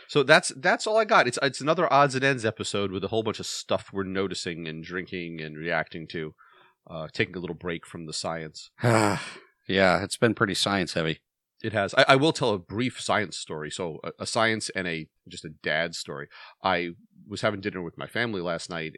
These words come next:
Speaker 1: and we were, we had gone to a strawberry picking farm yesterday. So we're, we're having, among other things, we're having salads with strawberries in 'em.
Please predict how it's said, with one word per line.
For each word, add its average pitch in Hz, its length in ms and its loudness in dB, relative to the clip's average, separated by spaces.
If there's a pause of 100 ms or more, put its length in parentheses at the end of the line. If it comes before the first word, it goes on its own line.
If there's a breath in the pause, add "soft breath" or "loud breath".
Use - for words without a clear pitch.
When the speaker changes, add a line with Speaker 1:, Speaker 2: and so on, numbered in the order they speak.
(100)
Speaker 1:
and 87 460 -6 (880)
we 101 220 -8
were, 87 240 -8
we 110 140 -2
had 101 100 -2
gone 117 160 6
to - 120 -8
a 107 40 -2
strawberry 90 480 2
picking 87 260 -10
farm 78 320 -10
yesterday. - 480 -12
So - 200 -10
we're, 78 160 -12 (140)
we're 82 100 -12
having, 82 360 -8 (800 soft breath)
among 101 280 -2
other 95 160 -2
things, 90 260 -8
we're 95 60 -4
having 82 140 -8
salads 80 440 -2
with 92 120 -10
strawberries 80 580 -6
in 78 80 -10
'em. 80 100 -16